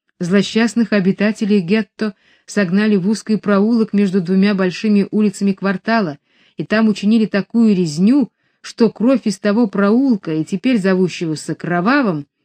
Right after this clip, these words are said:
текла бурным ручьем. Спасся от ножа только один еврей, который забился в трубу и там просидел до конца резни. Этого еврея, по восстановлении порядка,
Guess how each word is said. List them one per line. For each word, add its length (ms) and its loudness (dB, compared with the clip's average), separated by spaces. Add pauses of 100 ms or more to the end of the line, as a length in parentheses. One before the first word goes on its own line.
(180)
текла 400 0
бурным 380 2
ручьем. 540 0 (1000)
Спасся 580 -2
от 140 -2
ножа 320 2
только 340 -2
один 280 2
еврей, 480 0 (320)
который 340 0
забился 540 0
в 80 -16
трубу 500 2 (340)
и 100 0
там 240 2
просидел 500 0
до 100 0
конца 380 -2
резни. 500 -6 (1160)
Этого 280 2
еврея, 640 2
по 140 -8
восстановлении 720 0
порядка, 720 -2